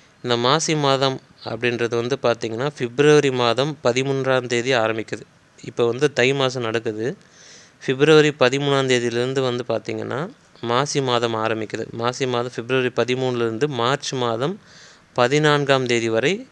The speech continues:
நீடிக்குது. இந்த தமிழ் மாதத்தை பொறுத்த வரைக்கும், எதை வச்சு கணக்கிடப்படும் அப்படின்னு வந்து நம்ம பார்க்குறோம், எதை வச்சு நம்ம ஃபாலோ பண்றோம்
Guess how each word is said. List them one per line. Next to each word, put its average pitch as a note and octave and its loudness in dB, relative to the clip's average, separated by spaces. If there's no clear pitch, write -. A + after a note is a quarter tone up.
நீடிக்குது. A#2+ -4
இந்த B2 2
தமிழ் D3 2
மாதத்தை C#3+ 2
பொறுத்த B2+ 0
வரைக்கும், A2+ 0
எதை A#2+ 2
வச்சு D3+ 2
கணக்கிடப்படும் B2 0
அப்படின்னு A2 -2
வந்து A#2 -4
நம்ம A2 -4
பார்க்குறோம், A2 -4
எதை A2+ 0
வச்சு C3 -4
நம்ம A#2+ -2
ஃபாலோ A#2 2
பண்றோம் A2 -2